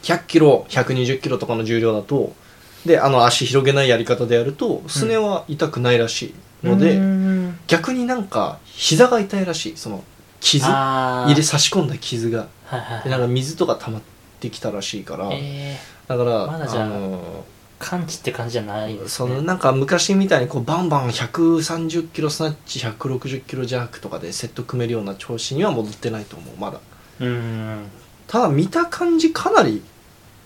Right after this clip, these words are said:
Speaker 1: 全日本でいい記録出すんじゃないかなって僕はさ、ほんと勘、勘でしかないけど、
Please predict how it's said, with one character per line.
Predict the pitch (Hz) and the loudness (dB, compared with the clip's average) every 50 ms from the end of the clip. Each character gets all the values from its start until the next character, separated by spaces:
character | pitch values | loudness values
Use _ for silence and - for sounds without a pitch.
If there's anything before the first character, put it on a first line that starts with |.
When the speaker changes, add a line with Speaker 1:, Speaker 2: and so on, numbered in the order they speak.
| - - - - - - - - - | -20 -20 -20 -20 -20 -20 -20 -8 0
Speaker 1:
全 | - 190 240 | 2 4 6
日 | 294 403 | 8 8
本 | 392 302 | 8 8
で | 247 135 | 6 6
い | 202 247 294 | 8 8 8
い | - | 8
記 | - - | 6 2
録 | 147 143 - - 147 | 2 2 4 4 6
出 | - 165 190 | 6 6 4
す | - 202 | 4 2
ん | 147 | 4
じ | 139 | 6
ゃ | |
な | 139 143 | 6 6
い | 135 | 6
か | 135 | 6
な | 131 123 | 4 2
っ | |
て | - | 2
僕 | 123 131 175 185 208 | 6 6 6 8 10
は | 196 175 165 - - - | 10 8 8 6 2 -4
さ、 | - 139 | -4 -4
ほ | 139 147 - 190 | -2 0 2 2
ん | 208 | 4
と | 190 185 - | 4 2 -2
勘、 | - - - 175 185 180 165 - | 0 0 2 2 2 0 -4 -4
勘 | - - 185 190 190 | 2 4 4 4 4
で | 190 | 4
し | 190 - | 2 2
か | - 123 | 0 -2
な | 117 113 | -2 -2
い | 110 107 | -6 -8
け | - 98 | -8 -8
ど、 | 101 92 | -8 -8